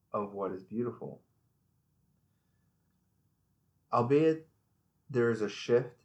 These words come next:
and certainly there's several campaigns that are changing this narrative,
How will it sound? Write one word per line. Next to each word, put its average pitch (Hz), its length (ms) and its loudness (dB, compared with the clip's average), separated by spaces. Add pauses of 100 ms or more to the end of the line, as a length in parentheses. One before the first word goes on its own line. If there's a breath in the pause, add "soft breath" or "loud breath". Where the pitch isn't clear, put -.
and 101 420 -6
certainly 104 720 -2 (640)
there's 101 680 -2
several 110 400 0
campaigns 98 720 -8
that 95 140 -4
are 92 140 -6
changing 101 600 -8
this 95 320 -6 (560)
narrative, 107 640 2